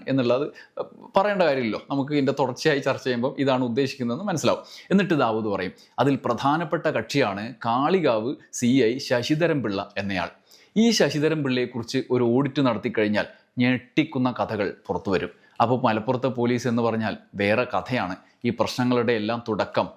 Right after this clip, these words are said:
ഈ ലോറി കേസാണ്, ഈ സക്കറിയുടെ ലോറിയുടെ കാര്യം മുതലാണ് എന്ന് അദ്ദേഹം പറയുന്നു. ഡസൻ ഡസൻ കണക്കിന് കഥകൾ ഇങ്ങനെ വരും മലപ്പുറത്തെ പോലീസിൻ്റെ, ഏഹ്, ഉള്ള് വെളിവാക്കുന്ന കഥകൾ എന്നാണ്,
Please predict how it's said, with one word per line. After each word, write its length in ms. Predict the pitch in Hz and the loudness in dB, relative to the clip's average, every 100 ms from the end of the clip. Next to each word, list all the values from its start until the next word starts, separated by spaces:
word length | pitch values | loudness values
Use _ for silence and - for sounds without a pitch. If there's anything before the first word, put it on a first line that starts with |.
| - | -4
ഈ 20 | 113 | -2
ലോറി 240 | 104 107 113 | 0 0 0
കേസാണ്, 340 | 113 101 87 87 - - - | -2 -2 -4 -8 -14 -10 0
ഈ 40 | 127 120 | 0 0
സക്കറിയുടെ 500 | 110 127 123 120 117 | -2 0 2 0 -2
ലോറിയുടെ 400 | 110 110 120 113 113 | -2 -2 -2 -2 -2
കാര്യം 320 | - 104 110 107 | -4 -2 0 -2
മുതലാണ് 380 | 101 98 90 90 107 - | 0 0 0 -2 -4 -6
എന്ന് 160 | 95 101 - | -4 -4 -2
അദ്ദേഹം 240 | 92 95 92 | -2 -2 0
പറയുന്നു. 220 | 87 92 92 | 0 0 0
ഡസൻ 260 | 104 - 113 107 | 0 0 0 -2
ഡസൻ 240 | 98 123 123 | 0 0 0
കണക്കിന് 380 | 107 101 107 85 - - _ | -4 -4 -6 -6 -10 -20 _
കഥകൾ 360 | 98 95 120 107 - - | -2 2 2 2 -2 -4
ഇങ്ങനെ 180 | 101 101 92 | -2 0 0
വരും 200 | 92 95 | 0 -2
മലപ്പുറത്തെ 520 | 98 92 - 104 - 104 - | -2 -2 -2 -2 0 -2 0
പോലീസിൻ്റെ, 520 | 95 95 98 107 95 98 - - - | 0 0 0 0 0 0 -4 -16 -2
ഏഹ്, 120 | 92 - | 0 2
ഉള്ള് 260 | 123 117 117 - - 110 117 110 127 | 2 2 0 -2 -8 -4 -2 -2 0
വെളിവാക്കുന്ന 520 | 113 110 104 107 107 104 | 2 2 0 0 -2 -2
കഥകൾ 280 | 92 101 98 - | -4 -2 -4 -2
എന്നാണ്, 240 | 92 90 | -2 0